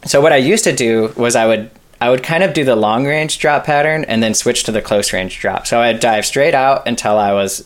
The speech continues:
kind of close to my target, like, a hundred and fifty meters away, and then I would dive straight down from there and let my parachute deploy. But what I do now is right when I jump out of the plane, I do a straight dive and build up some speed.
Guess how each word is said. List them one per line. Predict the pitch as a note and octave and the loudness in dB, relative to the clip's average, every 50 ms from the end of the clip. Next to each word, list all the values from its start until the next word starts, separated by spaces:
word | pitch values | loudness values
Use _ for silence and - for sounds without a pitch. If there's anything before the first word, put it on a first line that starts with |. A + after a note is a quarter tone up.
| - - | -14 -8
kind | - C3 A#2+ C3 | -6 -2 -2 -2
of | B2+ | 0
close | - A#2+ A#2+ A#2 | 0 0 0 0
to | A#2 A2+ | 0 -2
my | G#2+ G#2 | -2 -2
target, | - - G2 G2 G2 G2+ G2+ G2 - | -2 -2 -2 -2 0 0 -2 -2 -2
like, | A2+ G#2 G2 | -2 -4 -4
a | A2 | -4
hundred | A2 A2 G#2+ A#2 G#2+ | -6 -4 -4 -2 -4
and | A2 G#2+ | -4 -4
fifty | - A2 G2 - G#2 G2+ G2+ G2+ | -6 -6 -6 -6 -6 -6 -4 -4
meters | G2 G2 G2 G2 G2+ G2 | -4 -6 -6 -6 -4 -4
away, | G2+ F#2+ F#2+ F#2+ F#2 F#2+ F#2+ - - - - - - - - | -2 -2 -2 -2 -2 -2 -4 -6 -10 -20 -20 -20 -16 -8 -4
and | A2 A#2 | 0 0
then | A2+ A2+ | 2 2
I | A2 G2+ | 2 0
would | G#2 G2+ | 0 0
dive | A2 G2+ G2 | 0 0 0
straight | - - A2 G#2 - | -2 -2 -2 -2 0
down | - G2+ G2+ G2+ G2 | 0 0 -2 -2 -4
from | - G2 F2+ | -4 -4 -2
there | F2 F#2 G#2 C3+ F3+ G#3 - - - - - - - - - - - - | -2 -2 0 -2 -2 -4 -8 -14 -20 -20 -20 -20 -20 -20 -20 -20 -14 -8
and | - A2 G#2+ G#2 G2+ G2 F#2+ F#2 - - - - | -4 -2 -2 0 0 -2 -4 -6 -8 -12 -12 -4
let | - A2 G2 | -2 0 0
my | G#2 G2+ G2 | 0 0 -2
parachute | - - G2 F#2+ G2 - - - - | -2 -2 -2 -2 -2 -2 -4 -6 -6
deploy. | - - - - - - - - - - | -8 -8 -4 -4 -4 -2 -4 -6 -6 -4
But | - - | -2 0
what | A#2+ B2 | 0 2
I | C3 B2 | 0 0
do | A#2 A#2+ G#2 G2+ | 0 0 -2 -2
now | G2+ A2+ D3+ F#3+ F3 D3+ B2+ A#2+ A#2+ A2+ - - - - - - - - - - _ _ - | 0 0 0 2 2 2 2 2 0 -2 -4 -10 -20 -20 -20 -20 -20 -20 -20 -20 _ _ -4
is | - B2 A#2 A2+ G#2+ G2+ - | 0 2 2 2 2 0 -2
right | A#2+ A#2+ C3+ D3 F3+ F#3+ | -2 0 2 2 2 2
when | - - D#3 | 2 0 0
I | C#3+ | 0
jump | B2 B2+ C3 B2 A#2+ | 0 0 0 0 0
out | B2 A#2+ A2+ | 0 0 0
of | G#2+ | -2
the | - G2 | -2 -4
plane, | - - G#2+ G2 G2 G#2 A2+ C#3 C#3+ - _ _ - - - - _ - - - - | -6 -4 -4 -4 -2 -4 -4 -6 -8 -12 _ _ -20 -20 -20 -20 _ -20 -16 -8 -6
I | A2 A2+ | -6 -4
do | A2 A#2 A2 G#2 | -2 0 0 0
a | G2+ | 0
straight | G2 - - - - A#2+ A#2+ A#2+ G#2 | -2 -4 -4 -4 -2 -2 0 0 0
dive | - A2+ G2+ G2+ G#2 A#2 C3 D3+ C#3+ - - - | 0 0 0 0 0 0 0 -2 -4 -8 -10 -8
and | - A2+ G#2+ | -6 -4 -2
build | - G#2 G2+ G2+ | 0 0 0 0
up | G#2+ G#2 - | 0 -2 -2
some | - G#2 G2 | -4 -6 -6
speed. | F2+ - - - G#2+ G#2+ B2+ D#3+ F3+ G3 | -6 -6 -6 -6 -4 -2 -2 -2 -4 -6